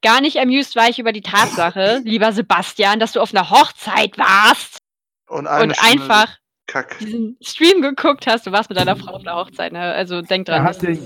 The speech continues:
Speaker 3: ganzen Stream geguckt.
Speaker 1: Oh, sorry,
Speaker 2: Eine
Speaker 1: er hat den
Speaker 2: Stunde lang.
Speaker 1: ganzen Stream geguckt. Also, nee, Sebastian, nee.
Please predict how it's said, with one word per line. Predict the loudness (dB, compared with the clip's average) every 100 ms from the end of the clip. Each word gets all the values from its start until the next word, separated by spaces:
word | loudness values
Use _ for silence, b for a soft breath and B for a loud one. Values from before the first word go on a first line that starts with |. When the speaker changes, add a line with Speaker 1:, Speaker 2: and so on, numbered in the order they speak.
| -8
Speaker 3:
ganzen | 0 2 2 -2 -6 -8
Stream | -8 -6 -4 -2
geguckt. | -4 -6 -10 -10 -20 -20 _ _ -2
Speaker 1:
Oh, | 0 2
sorry, | 2
Speaker 2:
Eine | 4 2
Speaker 1:
er |
hat | 0
den | -4
Speaker 2:
Stunde | -4 -4
lang. | -2 -2
Speaker 1:
ganzen | 0 0 -2 -8
Stream | -8 -8 -6
geguckt. | -6 -8 -12 -8
Also, | -6 -4 -4 -6 _ _ _ -8
nee, | 0 0
Sebastian, | 2 0 -2 -2 -6 -4 -6 -10 -16 -10
nee. | -4 -2 -2 -6